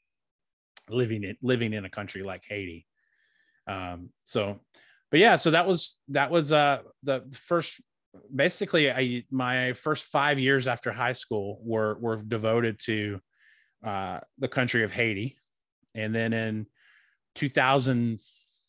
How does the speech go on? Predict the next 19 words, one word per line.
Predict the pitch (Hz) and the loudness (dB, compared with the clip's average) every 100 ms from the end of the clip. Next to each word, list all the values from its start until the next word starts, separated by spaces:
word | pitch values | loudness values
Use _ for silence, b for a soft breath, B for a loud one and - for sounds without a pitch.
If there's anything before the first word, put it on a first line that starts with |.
| _ | _
fourteen, | 131 160 - 170 165 | -2 -2 -2 -4 -2
two | |
thousand | 156 147 139 | 2 2 0
thirteen, | 139 135 139 | -2 -2 -4
two | 139 | 0
thousand | 131 127 | 0 -2
fourteen | - 131 - 123 | -2 -4 -2 -4
time | 117 117 113 | -2 -4 -4
periods | 120 113 110 | -2 -2 -2
when | 113 113 | -2 -2
we | 110 | 0
moved, | 110 113 117 101 | 0 0 0 -2
finally | 113 113 110 | -4 -4 -4
moved | 107 95 | -6 -4
back | 110 - | -4 -4
to | - | -10
the | 104 | -8
U | 104 104 | -4 -2
S, | 95 95 - - | -4 -6 -8 -10